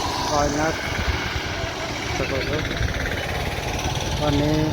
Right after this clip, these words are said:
સામે ગુબ્બારો છે, જોઈ શકો છો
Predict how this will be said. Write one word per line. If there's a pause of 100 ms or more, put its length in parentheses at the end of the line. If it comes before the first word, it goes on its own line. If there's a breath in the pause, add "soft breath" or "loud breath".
(880)
સામે
ગુબ્બારો
છે, (2500)
જોઈ
શકો
છો